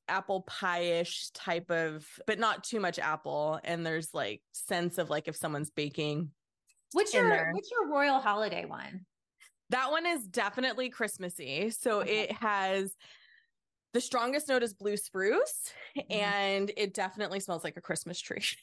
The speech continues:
Speaker 1: <laughs>
Speaker 2: I'm gonna say it's wintry, so that you could burn it all season long.
Speaker 1: Yeah.
Speaker 2: You don't need to just stop at Christmas for these beautiful scents.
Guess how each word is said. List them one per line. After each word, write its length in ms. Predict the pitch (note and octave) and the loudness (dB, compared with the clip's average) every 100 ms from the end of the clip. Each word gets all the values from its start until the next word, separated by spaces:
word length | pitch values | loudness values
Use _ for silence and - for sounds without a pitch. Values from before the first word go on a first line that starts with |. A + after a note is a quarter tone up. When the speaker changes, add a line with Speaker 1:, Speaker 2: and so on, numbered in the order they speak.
| - | -8
Speaker 1:
<laughs> 80 | C4+ _ - _ _ C4+ | -10 _ -8 _ _ 0
Speaker 2:
I'm 100 | D4+ | 2
gonna 160 | G4+ A4 | 2 2
say 180 | F4+ C4+ | 0 0
it's 180 | C4+ | -2
wintry, 1080 | A3 F3+ G#3+ A#3+ A#3+ - F#3 D#3+ - - F3+ - | -2 0 4 4 2 0 0 0 -2 -6 -12 -10
so 180 | - A3+ | -2 0
that 140 | A3+ | 2
you 120 | A3+ | 0
could 240 | B3 B3+ - | 0 -4 0
burn 240 | A#3 A3 | 2 2
it 140 | G3+ - | -2 0
all 460 | G3+ G#3 G#3+ A#3 A#3+ | 2 4 4 2 0
season 560 | A#3+ A#3+ A#3 B3 B3 | -4 -6 -2 0 0
long. 240 | G3 E3+ G#3 | 0 2 4
Speaker 1:
Yeah. 520 | A#3 A#3 G#3+ F3+ F3 | 4 4 4 4 2
Speaker 2:
You 60 | A#3 | -2
don't 100 | B3 | -4
need 160 | C4 | -4
to 80 | D4 | -4
just 200 | D#4 D4 | -6 -6
stop 280 | - A#3+ A#3 | -2 0 0
at 140 | B3+ | -2
Christmas 320 | - A#3+ G#3 F#3 | -2 -2 -2 -4
for 100 | G#3 | -4
these 180 | F#3+ D#3+ | -4 -4
beautiful 500 | F3+ G3+ G#3 A3 G3 | 0 0 0 -2 -2
scents. 420 | - D#3 - | -2 -6 -8